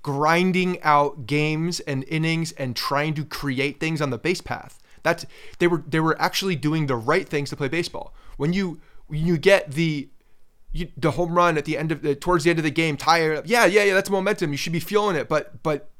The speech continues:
they're still trying to hit that home run again. And the unfortunate part of the other side of that home run is a strikeout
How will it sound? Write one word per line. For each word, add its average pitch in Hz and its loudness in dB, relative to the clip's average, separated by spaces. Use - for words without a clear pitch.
they're 156 2
still 190 4
trying 175 4
to 175 2
hit 170 0
that 151 0
home 156 -4
run 214 8
again. 135 0
And 147 -6
the 131 2
unfortunate 185 2
part 180 4
of 151 -2
the 160 2
other 170 2
side 170 4
of 156 0
that 147 2
home 147 -4
run 233 2
is 151 0
a 147 -4
strikeout - -2